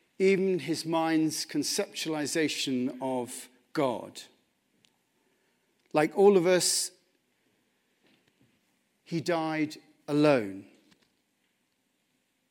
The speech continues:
No one can die for us. We have to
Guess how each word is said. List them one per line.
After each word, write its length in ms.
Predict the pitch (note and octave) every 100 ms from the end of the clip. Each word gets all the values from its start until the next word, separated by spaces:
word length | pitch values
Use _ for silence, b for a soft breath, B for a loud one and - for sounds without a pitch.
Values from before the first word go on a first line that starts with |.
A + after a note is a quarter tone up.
| _ C3+
No 220 | D#3 E3+
one 240 | E3 E3+
can 340 | - E3 D3 -
die 300 | D#3 C#3 C3+
for 420 | - F3 C3+ G#2
us. 300 | - - C#3+
We 100 | B2+
have 240 | C3+ -
to 300 | - C#3+ C3+